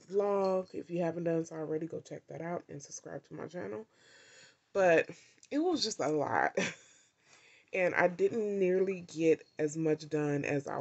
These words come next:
wanted to. I mean, I got all the bills and errand parts done,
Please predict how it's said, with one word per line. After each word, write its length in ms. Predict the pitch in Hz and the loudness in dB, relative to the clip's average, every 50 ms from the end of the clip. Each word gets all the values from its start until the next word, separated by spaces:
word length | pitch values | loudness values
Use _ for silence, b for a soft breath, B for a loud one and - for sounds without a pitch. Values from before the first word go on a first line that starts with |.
| 143 151 | -6 -6
wanted 420 | 156 160 165 170 175 180 170 - - | -6 -4 -2 -2 0 0 -2 -4 -4
to. 440 | - - 185 180 170 165 170 170 - | -8 -6 -4 -4 -2 -2 -2 -2 -2
I 60 | - | -2
mean, 240 | 165 170 170 165 165 | -2 -2 0 0 0
I 100 | 165 165 | 0 -2
got 220 | - 165 156 151 - | -2 -4 -4 -2 -2
all 180 | 160 160 156 | 0 0 0
the 100 | 156 143 | -2 -4
bills 440 | 139 139 143 143 147 151 156 147 139 | -6 -2 0 2 4 6 4 4 2
and 100 | 139 - | -4 -6
errand 460 | - 147 147 151 156 170 175 185 196 - | -4 -2 -2 0 0 0 -2 -2 -4 -6
parts 320 | - 208 190 190 196 - | -6 -4 -4 -4 -4 -6
done, 460 | 180 196 190 190 185 185 190 196 196 | -8 -6 -4 -2 -2 -4 -4 -6 -8